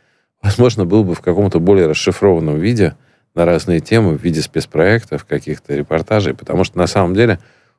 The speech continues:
у федеральной власти часто нет проблем поддержать людей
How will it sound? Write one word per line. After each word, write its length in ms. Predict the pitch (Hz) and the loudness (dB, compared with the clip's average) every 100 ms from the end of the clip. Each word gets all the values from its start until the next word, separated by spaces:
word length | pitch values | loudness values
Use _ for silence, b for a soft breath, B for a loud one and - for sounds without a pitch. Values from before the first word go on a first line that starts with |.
| - | -16
у 60 | |
федеральной 480 | - 90 104 135 120 | -6 0 2 2 2
власти 360 | 90 87 76 67 | 2 0 0 -10
часто 340 | - - - | -6 -6 -2
нет 260 | 90 123 92 - _ | 2 2 2 -4 _
проблем 380 | 82 82 95 71 | -2 2 0 0
поддержать 580 | - 71 90 87 80 - | -6 -2 0 0 -2 -4
людей 380 | 78 82 80 - | -6 0 0 -2